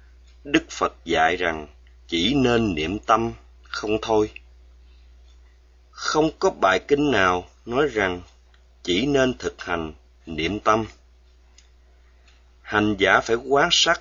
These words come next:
chân lý sự khổ qua sắc pháp,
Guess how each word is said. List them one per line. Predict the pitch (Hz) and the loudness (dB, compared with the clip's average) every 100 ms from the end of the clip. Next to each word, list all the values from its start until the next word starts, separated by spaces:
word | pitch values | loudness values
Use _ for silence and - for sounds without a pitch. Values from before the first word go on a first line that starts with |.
| - | 0
chân | 139 127 | 2 2
lý | 127 143 | 2 2
sự | 175 - 87 | 2 0 -2
khổ | - - 82 80 - - - _ _ _ _ _ _ | -8 -6 0 2 2 -2 -20 _ _ _ _ _ _
qua | 120 120 | 0 2
sắc | - 151 - | 2 0 -2
pháp, | - 135 151 | 0 2 2